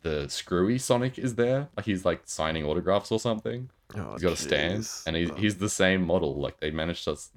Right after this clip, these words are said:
Speaker 1: get him for
Speaker 2: Fuck.
Speaker 1: the movie. Yeah, he's all
Speaker 2: That's
Speaker 1: weird.
Speaker 2: great. That's great.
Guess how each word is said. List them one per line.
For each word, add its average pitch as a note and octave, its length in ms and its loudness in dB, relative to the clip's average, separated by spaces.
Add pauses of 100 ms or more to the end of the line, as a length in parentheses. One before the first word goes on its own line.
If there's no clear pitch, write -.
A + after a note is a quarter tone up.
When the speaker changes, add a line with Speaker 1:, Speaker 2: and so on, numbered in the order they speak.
Speaker 1:
get D#2+ 180 -2
him D#2+ 260 -2 (760)
for C#2 400 0
Speaker 2:
Fuck. - 200 -14 (220)
Speaker 1:
the D#2 80 -4
movie. D2+ 420 -2 (220)
Yeah, D2+ 280 -2 (120)
he's D#2 140 -6
all D2+ 160 0
Speaker 2:
That's C#2+ 100 -2
Speaker 1:
weird. D2+ 160 0
Speaker 2:
great. - 200 -6 (500)
That's D3+ 240 -6
great. C3 360 -6